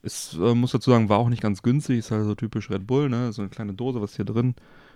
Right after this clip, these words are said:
zweihundertfünfzig Milliliter, ne? Das, äh, da kriegt man für den Preis auch schon irgendwie anderthalb Liter, äh, No-Name Ginger Ale für. Muss man dann halt abwägen, was einem da Mehrwert ist. Zum Probieren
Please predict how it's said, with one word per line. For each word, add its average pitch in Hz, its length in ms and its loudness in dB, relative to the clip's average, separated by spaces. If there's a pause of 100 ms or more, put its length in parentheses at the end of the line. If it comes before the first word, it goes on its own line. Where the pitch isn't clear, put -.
(140)
zweihundertfünfzig 110 560 2
Milliliter, 120 460 8
ne? 107 200 4
Das, - 280 -10
äh, 104 260 -8 (260)
da - 80 -12
kriegt - 240 -14
man 104 140 -2
für - 120 -8
den 107 140 -4
Preis 101 320 -4
auch 95 120 -4
schon 101 220 -4
irgendwie 101 380 -2 (520)
anderthalb 107 420 0
Liter, 101 760 -2
äh, 98 40 -6
No-Name 101 680 -2
Ginger 101 320 -4
Ale 101 160 -6
für. 113 260 -2 (460)
Muss 107 260 0
man 98 140 4
dann 92 180 2
halt 90 220 -4
abwägen, - 420 -4
was - 140 -8
einem 98 160 -6
da 92 280 -6 (920)
Mehrwert 90 260 -6
ist. - 100 -14
Zum 120 120 -4
Probieren 107 560 2